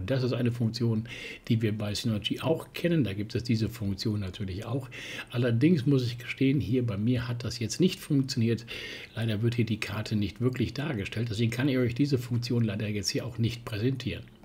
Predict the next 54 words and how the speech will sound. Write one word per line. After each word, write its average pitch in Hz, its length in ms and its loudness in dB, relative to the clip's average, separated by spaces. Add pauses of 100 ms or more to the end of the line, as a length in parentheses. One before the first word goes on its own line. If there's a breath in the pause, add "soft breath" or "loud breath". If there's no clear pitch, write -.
Dann 104 140 -2
haben 120 100 2
wir 117 60 6
hier 120 100 8
unten 127 140 2
noch 110 160 4
die 127 100 0
Medientypen. 131 880 6
Also 127 140 0
das 110 100 -2
Ganze 117 280 -2
wird 113 120 2
hier 101 160 -2
auch 117 100 -8
unterschieden 117 480 4
zwischen 101 300 -2
den 95 220 -2
Videos, 123 600 4
zwischen 95 280 -8
den 92 140 -6
dreihundertsechzig 104 560 -4
Grad 131 260 -4
Fotos, 131 360 0
von 98 200 -6
Panoramafotos 120 960 2 (600 loud breath)
oder 110 340 2
auch 98 160 -4
den 104 220 -2
Live-Fotos 123 840 0
und 127 220 2
hier 131 120 2
unten 117 440 2 (400 loud breath)
nochmal 98 640 0
den 101 260 0
Punkt 101 300 0
Sonstiges. 127 580 2
Also 101 240 -4
was 139 160 0
habe 143 120 4
ich 120 80 -2
zuletzt - 360 0
benutzt, 135 320 4
was 110 200 -2
habe 107 100 -2
ich - 160 -6
relativ 117 480 0
häufig 143 320 2
benutzt, 117 400 2
was - 160 -2
habe 101 120 -4
ich 90 80 -8
vor - 140 -8
kurzem 131 360 4
importiert 110 580 0